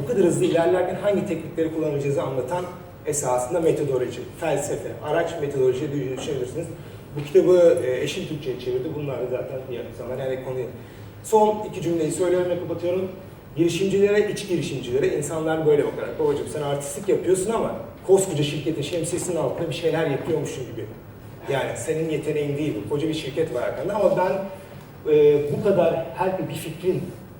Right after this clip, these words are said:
yüzlerce defa öldürüldüğü bir yapıda, kurumlarda o insanların öyle değil de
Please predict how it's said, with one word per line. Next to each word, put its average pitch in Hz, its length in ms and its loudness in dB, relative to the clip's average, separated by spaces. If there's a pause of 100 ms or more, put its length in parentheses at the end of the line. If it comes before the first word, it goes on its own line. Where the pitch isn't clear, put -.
yüzlerce 170 420 2
defa 160 280 2
öldürüldüğü 151 720 2
bir 135 260 0
yapıda, 139 360 0 (160)
kurumlarda 127 640 -2 (540)
o 170 120 12
insanların 180 360 6
öyle 160 320 8
değil 180 240 2
de - 180 4